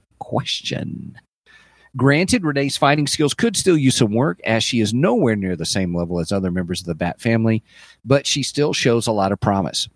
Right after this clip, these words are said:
Furthermore, there is much more to Batman than simply being able to throw a punch, making Renee's mind a valuable factor should she replace Batman. Okay.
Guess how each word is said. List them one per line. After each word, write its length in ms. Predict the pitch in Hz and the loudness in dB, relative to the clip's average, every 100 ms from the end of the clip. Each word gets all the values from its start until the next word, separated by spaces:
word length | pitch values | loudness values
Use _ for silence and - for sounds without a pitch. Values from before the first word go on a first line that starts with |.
| _ _ - | _ _ 0
Furthermore, 560 | 156 165 135 123 165 | 4 4 4 2 2
there 200 | 131 107 | 2 2
is 140 | 101 107 | 0 0
much 300 | 143 - - | 0 -2 -2
more 180 | 139 | -2
to 140 | 135 127 | -2 -2
Batman 460 | 147 - 92 90 | -2 0 -2 0
than 100 | 92 | -2
simply 320 | 95 120 120 107 | 0 0 0 0
being 240 | 113 101 | 2 2
able 180 | 101 92 | -2 -4
to 80 | 90 | -4
throw 220 | - 80 | -2 -2
a 20 | |
punch, 420 | - 160 127 - - - _ | 0 0 0 -4 -14 -20 _
making 420 | 120 120 113 110 | 2 2 2 0
Renee's 480 | 104 104 117 151 160 | 0 2 2 0 0
mind 360 | 120 107 101 98 | 0 2 0 0
a 60 | |
valuable 640 | 90 98 101 131 131 127 123 | -2 0 2 2 2 2 2
factor 600 | 127 117 113 90 85 - _ | 2 0 0 -2 -2 -6 _
should 560 | - - - 151 113 90 - | -6 -2 4 6 4 2 -4
she 200 | - 101 | -4 -4
replace 440 | 98 - 90 - | -4 -2 -4 -4
Batman. 520 | 87 82 78 73 58 _ _ - - - - _ - | -4 -6 -6 -10 -12 _ _ -20 -20 -20 -20 _ -2
Okay. 260 | 143 95 | 0 -2